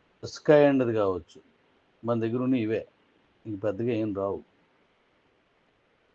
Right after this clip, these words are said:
వాలెట్ అనేది ఓకే, వాలెట్ వస్తుంది, ఆ వాలెట్ తీసుకోండి. అయితే ఈ, ఈ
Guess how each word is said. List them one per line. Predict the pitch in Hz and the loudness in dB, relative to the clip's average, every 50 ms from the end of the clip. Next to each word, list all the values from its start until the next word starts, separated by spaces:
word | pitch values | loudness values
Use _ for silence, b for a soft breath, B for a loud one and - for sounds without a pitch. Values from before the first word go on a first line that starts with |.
| _ _ _ _ _ _ _ - | _ _ _ _ _ _ _ 0
వాలెట్ | 107 117 120 131 139 147 151 131 123 139 | 6 8 8 8 8 6 2 2 0 -2
అనేది | 135 135 139 165 190 190 | 0 0 0 -2 -2 -2
ఓకే, | 170 127 104 - 101 95 - _ _ _ _ - | -2 -2 -4 -4 -10 -12 -12 _ _ _ _ -6
వాలెట్ | 110 113 113 113 113 110 101 107 | -2 0 0 0 0 -2 -4 -6
వస్తుంది, | 101 92 - _ 95 92 107 139 185 - - | -8 -10 -10 _ -16 -14 -14 -16 -16 -10 -6
ఆ | 117 | -4
వాలెట్ | 110 104 98 92 90 87 | -4 -4 -4 -6 -12 -14
తీసుకోండి. | 85 78 - _ - 95 92 - _ _ _ _ _ _ _ _ _ _ _ _ _ _ _ _ | -16 -18 -18 _ -20 -20 -20 -20 _ _ _ _ _ _ _ _ _ _ _ _ _ _ _ _
అయితే | 123 135 135 147 127 110 110 117 120 - _ _ _ - 123 | -4 -2 2 2 2 2 2 -2 -4 -8 _ _ _ -4 -2
ఈ, | 123 127 123 127 123 - _ _ | 0 0 0 -2 -4 -10 _ _
ఈ | 131 131 | 0 4